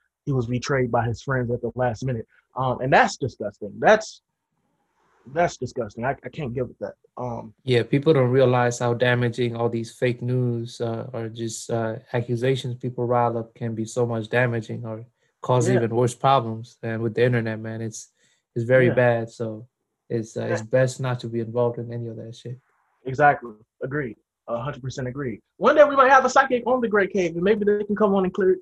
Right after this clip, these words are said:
Speaker 1: clear up all this, this, this, this shit up.
Speaker 2: Yeah,
Speaker 1: Uh,
Speaker 2: then I can, <laughs> then we can fucking, you know,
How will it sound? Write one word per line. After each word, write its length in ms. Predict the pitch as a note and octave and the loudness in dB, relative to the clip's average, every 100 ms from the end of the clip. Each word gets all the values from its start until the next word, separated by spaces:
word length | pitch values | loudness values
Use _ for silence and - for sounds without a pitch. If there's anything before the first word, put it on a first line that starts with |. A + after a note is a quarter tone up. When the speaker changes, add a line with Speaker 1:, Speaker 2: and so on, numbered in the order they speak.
| - | -2
Speaker 1:
clear 200 | F#3 F#3 | 0 2
up 60 | F3 | 4
all 140 | E3 | 4
this, 320 | F3+ F3 - - | 6 4 2 -10
this, 160 | D#3+ D3 B2+ | -10 -10 -10
this, 280 | C#3+ D3 - _ | -10 -10 -14 _
this 140 | D#3+ | -12
shit 180 | - E3+ | -6 0
up. 180 | E3+ - _ _ _ - | 2 0 _ _ _ 0
Speaker 2:
Yeah, 80 | D3 | 4
Speaker 1:
Uh, 120 | C#3 | 4
Speaker 2:
then 160 | B2+ C3+ | 4 2
I 80 | |
can, 340 | C3+ - C3 A#2+ | 0 0 0 2
<laughs> 140 | A#2+ | 2
then 260 | D3 A#2+ C3+ | 2 4 4
we 140 | A#2 | 2
can 220 | B2 B2 | 2 0
fucking, 500 | A#2+ C3+ B2 C3 A#2+ B2 | 0 0 0 -2 -6 -6
you 80 | |
know, 180 | A#2 B2 | -8 -8